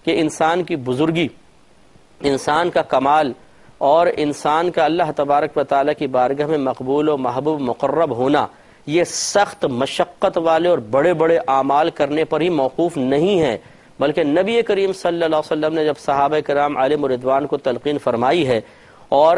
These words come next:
ایسے اعمال کی تلقین کی ہے جو مشقت کے اعتبار سے بہت ہی آسان اور مقدار کے اعتبار سے بہت تھوڑے،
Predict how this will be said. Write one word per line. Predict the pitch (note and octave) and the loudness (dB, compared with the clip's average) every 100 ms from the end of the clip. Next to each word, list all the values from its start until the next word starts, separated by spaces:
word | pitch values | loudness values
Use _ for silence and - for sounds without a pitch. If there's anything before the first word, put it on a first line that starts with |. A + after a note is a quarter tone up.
| - | 2
ایسے | D#3 F3+ A3+ | 2 2 2
اعمال | G#3 F#3+ F3+ F3+ | 2 4 2 2
کی | E3+ | -2
تلقین | D#3+ D3+ E3 D#3+ | -2 -2 -2 -4
کی | - D#3+ | -2 0
ہے | D3+ | 0
جو | D3 D3 | 0 -2
مشقت | C#3 - D3 - D#3+ | -2 -4 -6 -4 -4
کے | D3+ | -2
اعتبار | C#3 C3 C3+ C#3 | -2 0 0 0
سے | C3 C#3 B2 | 0 -6 -2
بہت | D#3+ F#3 F#3+ F3 | 0 2 0 -2
ہی | D#3+ | -4
آسان | B2 A#2+ - C#3 F3+ G3 - - - | 0 -2 0 0 0 -2 -10 -20 -6
اور | F3 F3+ | 0 2
مقدار | D#3+ D3+ C#3 D#3 F#3+ | 0 -2 0 2 2
کے | F3+ E3 | 2 0
اعتبار | D3+ D3 D3 | 0 0 0
سے | C3+ D3+ | 0 -4
بہت | B2+ C3 B2 | -4 -4 -6
تھوڑے، | - D3 C#3+ | 0 2 2